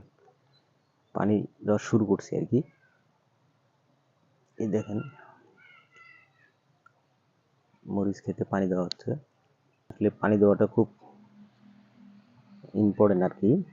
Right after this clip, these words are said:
শীতকালে জমিতে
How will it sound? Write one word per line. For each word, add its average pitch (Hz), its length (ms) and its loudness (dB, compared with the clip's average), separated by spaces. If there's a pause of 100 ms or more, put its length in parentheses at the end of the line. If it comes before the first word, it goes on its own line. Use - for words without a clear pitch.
(1800)
শীতকালে 107 500 4 (1700)
জমিতে 101 380 4